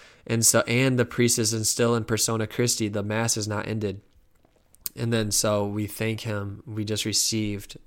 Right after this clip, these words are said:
the bread of <laughs> life itself. And then after that, we stand and we pray together, and then it's the end of Mass and the procession. So the Lord be with you and with your spirit.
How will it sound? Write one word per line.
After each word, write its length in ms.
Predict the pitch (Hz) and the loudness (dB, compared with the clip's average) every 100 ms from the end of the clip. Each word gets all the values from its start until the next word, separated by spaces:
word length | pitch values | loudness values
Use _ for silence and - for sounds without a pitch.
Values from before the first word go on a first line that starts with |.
| _ - | _ -10
the 80 | 101 | -6
bread 260 | 107 104 | -2 0
of 120 | 104 101 | 0 -4
<laughs> 200 | - - | -4 -4
life 300 | 104 - - - - - _ - | -4 -8 -16 -20 -20 -20 _ -8
itself. 680 | 107 - - - - - - _ - - - - - - - | -2 -2 -2 -6 -6 -12 -20 _ -20 -20 -20 -20 -20 -20 -4
And 140 | 113 | 2
then 140 | 120 120 | 6 6
after 260 | 113 117 | 4 4
that, 420 | 113 117 120 - _ 117 | 4 4 4 -2 _ -2
we 160 | 110 | 0
stand 420 | - 113 113 117 | 2 2 2 2
and 100 | 107 | 0
we 120 | 104 95 | -2 -4
pray 260 | - 117 | 2 4
together, 500 | 131 135 139 156 160 113 | 6 4 4 2 0 -2
and 100 | 110 | 0
then 160 | 110 | 2
it's 240 | 107 - - | 2 0 -2
the 240 | 113 - | -2 -2
end 160 | 110 110 | -2 -2
of 140 | 101 | -2
Mass 420 | 104 113 131 - | 0 0 2 0
and 380 | - 113 104 104 | 0 -4 -2 -2
the 100 | 104 | -4
procession. 640 | 104 107 107 117 147 143 | 0 2 2 2 0 0
So 200 | - 110 | 0 0
the 120 | 104 | 0
Lord 180 | 104 104 | -2 -2
be 80 | 104 | 0
with 240 | 104 117 | -2 -2
you 160 | 143 143 | -2 -2
and 140 | 113 | -2
with 160 | 107 107 | -2 -2
your 100 | 104 | -2
spirit. 480 | - - 113 147 | -2 -2 0 0